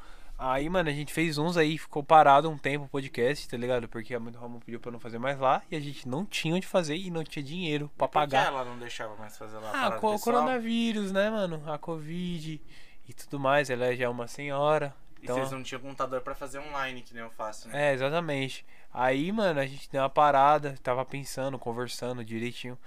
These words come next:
Speaker 1: Surgiu uma oportunidade. Só que no final a oportunidade era muito caro, mano, pra gente.
Speaker 2: Eu lembro, eu lembro.
Speaker 1: Isso é que
Speaker 2: Foi
Speaker 1: a gente
Speaker 2: até
Speaker 1: co-
Speaker 2: eu que dei o toque pro Ramon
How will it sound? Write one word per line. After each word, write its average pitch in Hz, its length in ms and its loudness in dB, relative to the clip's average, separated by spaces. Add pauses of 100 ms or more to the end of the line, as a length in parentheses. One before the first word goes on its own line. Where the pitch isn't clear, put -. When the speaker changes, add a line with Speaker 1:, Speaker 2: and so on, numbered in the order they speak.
(160)
Speaker 1:
Surgiu 127 280 -4
uma 135 100 0
oportunidade. 139 840 2 (400)
Só 127 200 0
que 139 140 -4
no 143 80 -4
final 147 180 0
a - 20 6
oportunidade 147 360 -2
era 151 160 -2 (100)
muito 170 320 -4
caro, 160 380 8
mano, 139 200 -4
pra 131 160 -2
gente. 127 400 -6 (140)
Speaker 2:
Eu 151 80 -2
lembro, 135 380 -6
eu 107 80 -10
lembro. 104 340 -12
Speaker 1:
Isso - 140 -10
é - 40 -10
que 120 60 -12
Speaker 2:
Foi 147 80 0
Speaker 1:
a - 40 4
gente 139 100 -2
Speaker 2:
até 160 100 4
Speaker 1:
co- 175 60 2
Speaker 2:
eu 180 100 0
que 190 100 -10
dei 175 120 -6
o 175 80 -4
toque 143 360 -2
pro 151 160 -10
Ramon 139 560 -4